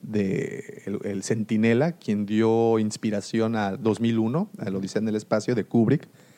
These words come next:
que por cierto sirve como inspiración técnica, ojo, no inspiración literaria,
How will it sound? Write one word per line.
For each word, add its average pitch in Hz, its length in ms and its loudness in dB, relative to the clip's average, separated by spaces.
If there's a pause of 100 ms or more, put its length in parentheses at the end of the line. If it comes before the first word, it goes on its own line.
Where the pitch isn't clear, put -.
(360)
que 147 120 6
por 139 160 4
cierto 151 340 6
sirve 156 320 4
como 151 180 6
inspiración 135 720 4 (100)
técnica, 185 560 6 (340)
ojo, - 280 4 (340)
no 156 140 8
inspiración 196 1000 6
literaria, 117 600 2